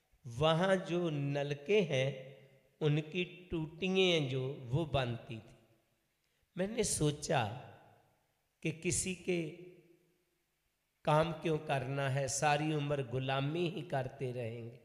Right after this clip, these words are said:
अपना काम शुरू कर लिया, लेकिन घाटा ही घाटा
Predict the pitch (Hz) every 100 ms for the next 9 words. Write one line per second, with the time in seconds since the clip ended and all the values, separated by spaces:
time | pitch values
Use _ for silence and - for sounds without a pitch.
0 | _ _ _ _ _ _ _ _ _ _
1 | _ _ 147 - 175 160 165 170 131 120
2 | 120 120 - - - 139 135 - 107 101
3 | 98 95 98 - _ _ _ _ _ _
4 | _ _ _ _ _ _ _ _ _ _
5 | _ _ _ _ _ _ 131 143 139 147
6 | 143 135 135 - 170 160 151 117 120 117
7 | 120 117 -